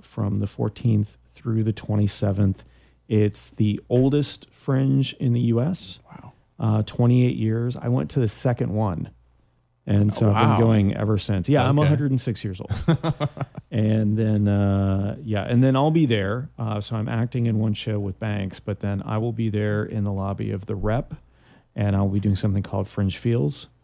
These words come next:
Speaker 1: So I'll have typewriters set up and other things where you can write thank you notes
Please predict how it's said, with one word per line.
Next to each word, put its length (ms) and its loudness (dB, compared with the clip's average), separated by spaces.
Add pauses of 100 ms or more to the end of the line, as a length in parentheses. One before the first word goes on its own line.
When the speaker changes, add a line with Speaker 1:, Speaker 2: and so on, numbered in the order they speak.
Speaker 1:
So 220 -2
I'll 180 -2
have 420 0
typewriters 600 2
set 180 2
up 220 2
and 100 2
other 160 2
things 400 0
where 140 -4
you 80 -4
can 120 -2
write 200 -2
thank 260 2
you 80 0
notes 380 2